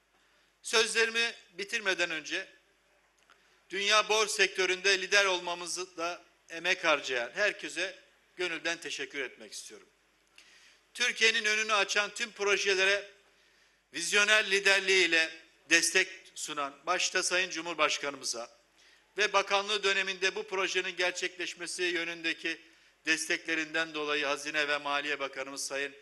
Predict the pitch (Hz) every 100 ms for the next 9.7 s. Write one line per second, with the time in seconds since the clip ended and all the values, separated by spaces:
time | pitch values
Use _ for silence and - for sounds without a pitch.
0 | _ _ 135 139 143 143 139 131 127 127
1 | 147 - - - 131 - 131 120 113 113
2 | - 104 95 87 _ _ _ _ _ 165
3 | 185 202 190 180 175 - - _ - 156
4 | 196 185 175 180 175 185 185 - _ _
5 | - 147 165 170 175 170 180 175 170 165
6 | 170 165 165 160 - - _ _ _ _
7 | _ _ _ _ 160 156 - 160 - 156
8 | 160 170 165 147 - 160 - 165 175 185
9 | 147 147 143 139 - 135 151